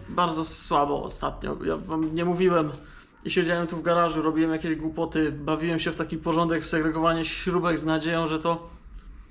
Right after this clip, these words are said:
że to niedługo przejdzie. I wam o tym nie mówiłem z jednego powodu. No, już z miesiąc, dwa temu, e, często były komentarze, że, że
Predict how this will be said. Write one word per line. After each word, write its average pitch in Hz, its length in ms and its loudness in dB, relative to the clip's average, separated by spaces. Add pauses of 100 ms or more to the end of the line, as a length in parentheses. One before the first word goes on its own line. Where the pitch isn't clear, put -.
(560)
że 165 140 0
to 180 120 2
niedługo 180 300 4
przejdzie. 151 520 2 (1040)
I 160 100 -2
wam 190 140 4
o 202 60 6
tym 202 140 4
nie 202 100 4
mówiłem 185 320 4
z 139 60 -6
jednego 160 320 0
powodu. 156 380 -2
No, 151 340 0 (840)
już 180 460 2 (180)
z 143 180 -8
miesiąc, 170 380 2
dwa 160 160 2
temu, 151 320 2 (340)
e, 139 380 0
często 147 320 -2
były 135 200 0
komentarze, 135 500 -2
że, 131 240 -2 (460)
że 135 500 0